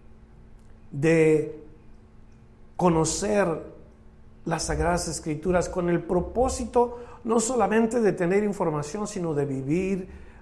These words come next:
lo que está escrito allí. Señor, ayúdanos en este día para que hoy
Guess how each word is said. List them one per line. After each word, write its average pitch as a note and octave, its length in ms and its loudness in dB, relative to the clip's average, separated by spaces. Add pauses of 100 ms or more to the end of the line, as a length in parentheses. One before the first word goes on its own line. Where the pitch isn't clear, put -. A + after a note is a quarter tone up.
lo D3 180 2
que D3 80 -4
está D3+ 220 -4
escrito D3+ 420 -4
allí. A#2+ 280 -6
Señor, D3+ 380 -2
ayúdanos F#3 920 0 (380)
en C3 160 -6
este D#3 320 -4
día C#3+ 420 0 (460)
para C3+ 240 -6
que - 80 -4
hoy F3+ 440 4